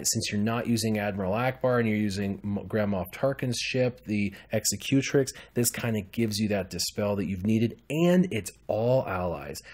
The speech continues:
which is really, really nice. The Proton Missile Launcher will deal physical damage to a target enemy and inflict buff immunity.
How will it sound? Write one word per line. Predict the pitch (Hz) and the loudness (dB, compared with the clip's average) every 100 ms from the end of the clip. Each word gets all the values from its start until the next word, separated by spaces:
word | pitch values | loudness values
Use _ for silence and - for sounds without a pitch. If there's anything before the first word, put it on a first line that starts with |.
| - | -12
which | - | -6
is | 107 98 | -4 -4
really, | 104 107 113 135 143 | -4 -2 2 4 4
really | 123 120 110 | 4 2 2
nice. | 98 87 85 104 - - _ _ _ - | 0 -2 -2 -2 -2 -6 _ _ _ -6
The | 104 110 | 0 0
Proton | - 143 151 160 175 160 160 160 - | 4 8 8 8 4 4 4 2 0
Missile | 110 117 139 147 110 | 2 2 4 2 4
Launcher | 107 104 98 123 123 - - | 2 2 0 -2 -2 -6 -2
will | 123 | 0
deal | 113 113 | 4 4
physical | 107 147 160 170 | 2 2 2 2
damage | 135 120 131 123 | 2 2 0 -2
to | - | -2
a | 117 | 0
target | 127 110 110 | 0 0 0
enemy | 123 139 151 - | 0 2 2 0
and | 117 | 0
inflict | 113 - 110 95 | 0 0 -4 -2
buff | - 120 123 - | -2 -2 -2 -2
immunity. | 110 113 135 151 165 | 0 2 2 2 0